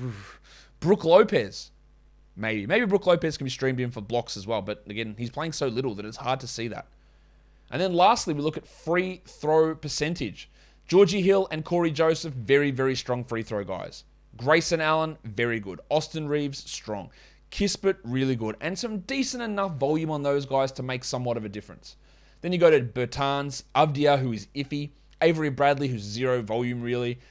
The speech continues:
um, Brook Lopez, z-, no volume with low minutes, and Isaiah Thomas. That's an interesting one. He's getting backup point guard minutes in Charlotte.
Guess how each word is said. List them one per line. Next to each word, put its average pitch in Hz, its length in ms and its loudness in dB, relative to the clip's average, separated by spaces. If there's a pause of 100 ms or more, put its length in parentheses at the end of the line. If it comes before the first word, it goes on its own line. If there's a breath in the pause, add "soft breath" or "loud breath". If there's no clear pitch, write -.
(200 soft breath)
um, 110 220 -4
Brook 185 240 -2
Lopez, 151 500 4 (500)
z-, 123 180 -2
no 127 160 -2
volume 117 340 -2
with 113 100 -8
low 117 180 -2
minutes, 117 340 -8
and 117 300 -8 (680)
Isaiah 139 320 2
Thomas. 139 400 -6
That's 156 500 0
an 208 100 -4
interesting 175 440 -8
one. 104 180 -12 (1000)
He's 139 160 -6
getting 175 220 0
backup 180 360 2
point 170 200 -6
guard 147 160 4
minutes 139 260 -6
in 117 60 -10
Charlotte. 110 420 -2